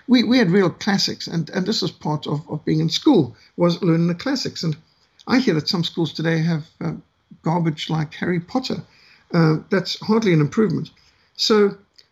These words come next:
there's so many things that – we had that we were growing up in,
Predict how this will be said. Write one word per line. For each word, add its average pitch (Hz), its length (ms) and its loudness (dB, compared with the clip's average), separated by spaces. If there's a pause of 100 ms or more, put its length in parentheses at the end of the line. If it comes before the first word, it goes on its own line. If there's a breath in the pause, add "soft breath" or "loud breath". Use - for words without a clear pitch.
there's - 440 -4
so 302 280 -6
many 240 260 -2
things 160 480 -4
that – 165 240 -6 (280)
we 202 320 0
had 156 360 0
that 156 200 -6
we 165 80 4
were 156 40 2
growing 151 320 0
up 151 200 -6
in, - 160 -12